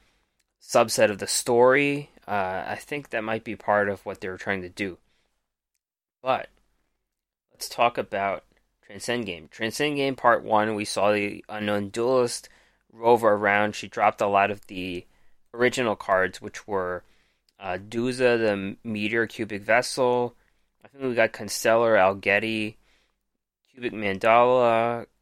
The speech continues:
Constellar Virgo, Constellar Aldebaran, Constellar Star Cradle. Yeah, those cards. So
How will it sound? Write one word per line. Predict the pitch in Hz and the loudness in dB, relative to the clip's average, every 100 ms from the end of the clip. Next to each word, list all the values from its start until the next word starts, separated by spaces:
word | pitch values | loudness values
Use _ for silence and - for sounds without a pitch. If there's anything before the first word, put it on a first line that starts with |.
| _ | _
Constellar | - 107 - 113 113 110 | -12 -8 0 2 4 2
Virgo, | 107 120 123 120 117 117 | 2 0 2 2 4 2
Constellar | 113 104 98 - 104 104 95 | -4 -14 -8 0 4 4 2
Aldebaran, | 95 101 110 117 110 110 104 110 _ _ _ _ | 2 0 -2 -4 -2 0 -2 -8 _ _ _ _
Constellar | - 110 - 113 104 98 | -12 -10 -2 2 2 0
Star | - 113 | 0 -2
Cradle. | 104 - 120 120 123 113 - | -2 0 2 2 0 -2 -4
Yeah, | 98 | -2
those | 101 - | -2 -2
cards. | 101 87 - | -6 -6 -6
So | 107 92 | -4 -4